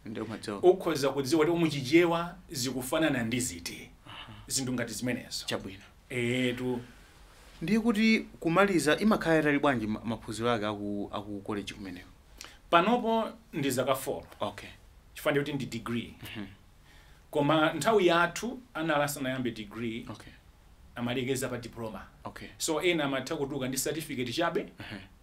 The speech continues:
Speaker 2: ena amatha kutuka ndi diploma.
Speaker 1: Inu munafika pati?
Speaker 2: Ine ndinatuka ndi certificate.
Speaker 1: Okay.
Speaker 2: Imene timaitcha licentiate.
Speaker 1: Okay.
Speaker 2: Chifukwa chake nchakuti English
Speaker 1: Ehe.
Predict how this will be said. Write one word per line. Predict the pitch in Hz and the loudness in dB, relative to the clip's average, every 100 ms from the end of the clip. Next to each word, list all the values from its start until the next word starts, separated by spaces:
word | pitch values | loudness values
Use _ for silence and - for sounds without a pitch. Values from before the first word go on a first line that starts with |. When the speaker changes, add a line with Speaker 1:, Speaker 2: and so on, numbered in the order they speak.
| - - - - - | -20 -20 -20 -20 -4
Speaker 2:
ena | 147 135 | -2 0
amatha | 120 110 143 | 0 -2 -6
kutuka | 123 123 117 107 | -8 -6 -6 -6
ndi | 110 | -8
diploma. | 117 101 92 - - - - | -10 -12 -12 -14 -16 -20 -12
Speaker 1:
Inu | 123 113 | -8 -6
munafika | 110 117 - 104 | -4 -6 -8 -12
pati? | 95 82 - - - - - - - - | -12 -14 -16 -20 -20 -20 -20 -20 -16 2
Speaker 2:
Ine | 214 233 320 320 | 6 6 6 2
ndinatuka | 165 208 175 156 151 | -2 0 0 0 0
ndi | 143 147 147 151 - | -2 -4 -6 -6 -6
certificate. | 120 120 - 113 - - - | -4 -8 -10 -12 -10 -10 -8
Speaker 1:
Okay. | 95 - 98 - - - - - - - - | -10 -12 -18 -20 -20 -20 -20 -20 -20 -18 -8
Speaker 2:
Imene | 139 147 | -4 -2
timaitcha | 143 143 139 139 135 - - - - | 0 -2 0 0 -2 -4 -14 -18 -8
licentiate. | 127 120 123 135 127 - - - - - - | -6 -2 -2 -2 -4 -6 -4 -6 -6 -10 -12
Speaker 1:
Okay. | 101 - - - - - - - - - | -12 -14 -18 -20 -20 -20 -20 -20 -20 -6
Speaker 2:
Chifukwa | - 160 196 | -6 0 2
chake | 202 202 | 4 4
nchakuti | 180 151 151 143 143 143 120 95 - - - | 2 2 2 2 0 -2 -4 -8 -16 -20 -2
English | 214 226 208 120 - - - - | 2 2 0 -4 -4 -2 -2 -6
Speaker 1:
Ehe. | 104 | -12